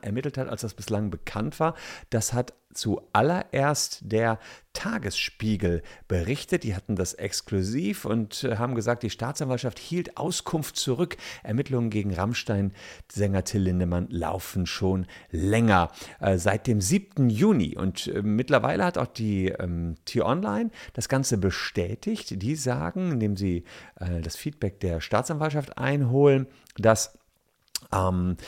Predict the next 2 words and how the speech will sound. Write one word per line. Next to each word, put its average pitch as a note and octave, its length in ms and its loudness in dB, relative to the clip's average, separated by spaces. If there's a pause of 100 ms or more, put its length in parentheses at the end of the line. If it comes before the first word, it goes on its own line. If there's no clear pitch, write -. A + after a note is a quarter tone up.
(220)
man G2 1300 4
deswegen A2+ 880 2